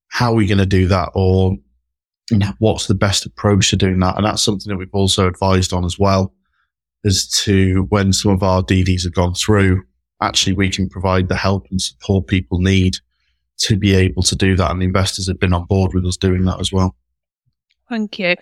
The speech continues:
Speaker 2: And I suppose ultimately going back to the start of this podcast, we talked about fast growth, getting the foundations right and addressing the things that are highlighted in, in the due diligence all sets the, the founder up either for a smoother funding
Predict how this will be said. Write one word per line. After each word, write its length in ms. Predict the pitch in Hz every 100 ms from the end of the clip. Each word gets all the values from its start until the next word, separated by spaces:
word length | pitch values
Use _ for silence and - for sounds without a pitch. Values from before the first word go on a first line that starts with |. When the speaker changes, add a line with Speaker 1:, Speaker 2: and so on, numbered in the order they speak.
| _ -
Speaker 2:
And 100 | -
I 40 | 233
suppose 340 | - 247 247
ultimately 420 | 240 233 226 208
going 240 | 202 208 202
back 200 | 196 233
to 120 | -
the 100 | 202
start 240 | - 202
of 40 | 196
this 120 | 190
podcast, 460 | - 208 - 175 -
we 80 |
talked 340 | 180 214 190 -
about 400 | 180 175 165 - _ _ _ _ _
fast 520 | - - 202 175 -
growth, 600 | 214 190 175 160 165 -
getting 320 | 240 208 208 202
the 80 |
foundations 840 | 190 196 175 175 185 175 208 180 -
right 420 | 190 180 165 165
and 200 | - 190
addressing 520 | 185 202 196 - 196
the 100 | 180
things 320 | 170 196 175 -
that 140 | -
are 240 | 196 190
highlighted 340 | 175 170 - 190
in, 300 | 180 180 175 -
in 180 | 220 196
the 80 |
due 200 | 180 185
diligence 480 | 180 180 175 165 156 -
all 200 | 202 190
sets 580 | - 180 - - - - - _ _ _ -
the, 380 | 185 175 180 -
the 80 | 190
founder 420 | 220 190 190 180
up 140 | 170
either 280 | 202 190 180
for 220 | 170 196
a 100 | 190
smoother 800 | 175 - 214 208 214 202 185 165 - -
funding 640 | - 220 196 180 170 165